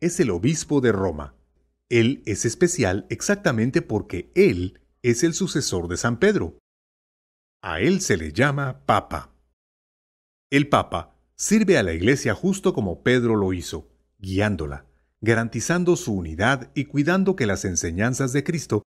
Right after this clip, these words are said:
sean trasladadas fielmente tal como fueron recibidas. Los obispos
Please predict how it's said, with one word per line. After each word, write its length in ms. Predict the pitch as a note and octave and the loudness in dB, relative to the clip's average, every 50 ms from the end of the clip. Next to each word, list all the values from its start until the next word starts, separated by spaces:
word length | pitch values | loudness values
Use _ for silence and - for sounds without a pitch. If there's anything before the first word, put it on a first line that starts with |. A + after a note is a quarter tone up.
| _ _ _ | _ _ _
sean 400 | - - F3+ F#3 F3+ F3 E3 - | -4 0 0 0 2 0 -2 -2
trasladadas 720 | - A2 F#2+ F2 F2 F2 E2 E2+ A#2 C3 B2 A#2+ G#2+ - | -2 -2 -2 -2 -2 -4 0 0 0 0 0 -2 -4 -4
fielmente 600 | - - F#3 F3 D3+ A2 G2+ B2 B2+ A#2+ - A#2+ | -2 0 0 2 2 2 0 0 0 0 0 -2
tal 320 | A2+ - - G2 F#2 G2 G2 | -2 0 0 0 0 0 0
como 280 | - A2+ A2+ A2 F#2+ | 0 0 0 0 0
fueron 360 | - - - F#2 E2 E2 E2 D#2 | -2 -4 -4 -4 -4 -4 -4 -6
recibidas. 760 | - G2 F2+ G#2 G#2+ B2+ F#3 E3 G2+ C#2+ C2+ - - - _ _ _ _ _ _ _ _ _ _ _ _ _ _ _ _ _ _ _ _ _ _ _ _ _ _ _ _ | -4 -4 -2 -2 0 0 0 0 -2 -4 -8 -12 -16 -20 _ _ _ _ _ _ _ _ _ _ _ _ _ _ _ _ _ _ _ _ _ _ _ _ _ _ _ _
Los 220 | - B2+ C#3+ C3+ E3 | -2 0 0 2 2
obispos 580 | E3+ F#3 G#3+ G3 - - - - - - - | 0 0 0 -2 -4 -6 -8 -8 -8 -10 -16